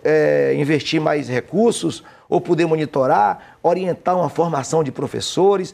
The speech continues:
orientar na universidade a formação inicial dos professores. Portanto,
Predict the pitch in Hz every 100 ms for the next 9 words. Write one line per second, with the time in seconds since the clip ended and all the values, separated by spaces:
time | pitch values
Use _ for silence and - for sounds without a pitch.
0 | - - 220 226 - 220 214 240 226 208
1 | 202 175 156 156 196 175 - 185 175 160
2 | - 220 226 202 190 - 180 160 - 151
3 | 120 - 180 190 - _ _ _ 190 -
4 | 247 240